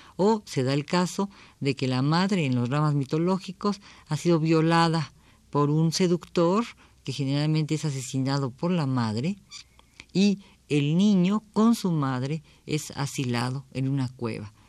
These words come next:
como Aquiles, como Narciso y como el caso también de Semíramis, que ella sola es-,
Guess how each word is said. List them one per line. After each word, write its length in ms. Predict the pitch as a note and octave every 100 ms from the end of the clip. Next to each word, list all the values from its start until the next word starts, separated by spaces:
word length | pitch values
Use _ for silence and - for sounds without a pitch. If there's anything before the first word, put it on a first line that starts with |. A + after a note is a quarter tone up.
| _ -
como 260 | D#3 D3 -
Aquiles, 720 | A#2 - B2+ A#2 A2+ B2 - - _ _
como 320 | - D#3 D3+
Narciso 680 | C#3+ B2+ B2 - A2 - D3 - _ -
y 120 | F3+
como 280 | F#3+ E3+ C3+
el 140 | B2
caso 260 | B2+ C3 C3
también 540 | B2+ B2 A#2+ A#2 C3+ - _ -
de 420 | C#3 E3+ F3 E3 -
Semíramis, 880 | - C#3+ C#3+ F#3 F#3 D3+ E3 F3+ -
que 240 | - C#3 -
ella 280 | D#3+ E3 E3
sola 480 | - F3 E3 F3+ F3+ - - -
es-, 200 | - C3+